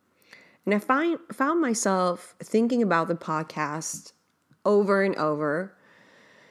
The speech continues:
And from one perspective, I could really feel how it was on my heart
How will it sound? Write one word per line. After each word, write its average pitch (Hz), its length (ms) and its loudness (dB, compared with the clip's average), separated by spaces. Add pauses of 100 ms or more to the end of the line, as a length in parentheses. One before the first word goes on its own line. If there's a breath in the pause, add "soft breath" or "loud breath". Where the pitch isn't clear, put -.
(420 soft breath)
And 196 640 2
from 208 240 2
one 208 200 4
perspective, 170 800 -2
I 165 100 -2
could 165 180 0
really 185 460 4
feel 160 440 0
how 160 300 0
it 160 140 0
was 156 640 -2
on 160 200 0
my 165 140 2
heart 160 600 -4